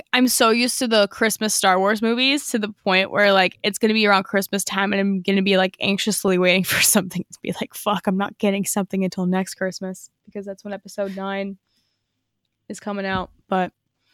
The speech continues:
I don't know. Like, I feel like I was, like, really excited for this in the beginning, but, like, now I just feel like I've, like, completely forgot about, forgotten about it. And I know that we're gonna get that trailer and we're all gonna be like,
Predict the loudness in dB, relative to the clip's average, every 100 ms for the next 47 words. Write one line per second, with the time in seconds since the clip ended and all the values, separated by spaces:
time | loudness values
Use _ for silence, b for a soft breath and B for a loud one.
0 | B B B B B B _ 2 6 6
1 | 6 6 2 -4 _ -2 0 0 -4 0
2 | 2 4 4 4 4 4 2 -2 -2 2
3 | 0 0 -2 -2 -2 -2 0 -2 -2 -2
4 | 0 0 0 0 0 0 -2 0 2 4
5 | 2 0 -4 0 0 0 -2 -2 -4 -6
6 | -6 -6 -4 -4 -2 0 0 0 -2 -4
7 | -8 -4 0 0 2 4 6 6 4 2
8 | 2 4 4 4 4 2 2 2 0 0
9 | 2 4 4 2 0 0 0 0 0 0
10 | 2 2 2